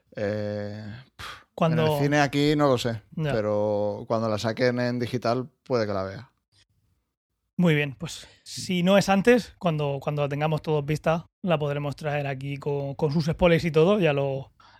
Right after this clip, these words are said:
Speaker 2: ya lo avisaremos antes y, y la comentamos entre todos. De momento, pues
Speaker 1: ¿La banda sonora qué tal?
Speaker 2: La banda sonora, te, bien, te mete en la,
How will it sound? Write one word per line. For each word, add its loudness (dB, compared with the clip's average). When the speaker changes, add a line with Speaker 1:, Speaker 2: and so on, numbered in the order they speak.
Speaker 2:
ya 6
lo 2
avisaremos 0
antes 0
y, -6
y -4
la 0
comentamos -2
entre -6
todos. -8
De -4
momento, 0
pues 4
Speaker 1:
¿La 6
banda 4
sonora 6
qué 4
tal? -2
Speaker 2:
La 4
banda 6
sonora, 2
te, 2
bien, 0
te 0
mete 2
en 2
la, 0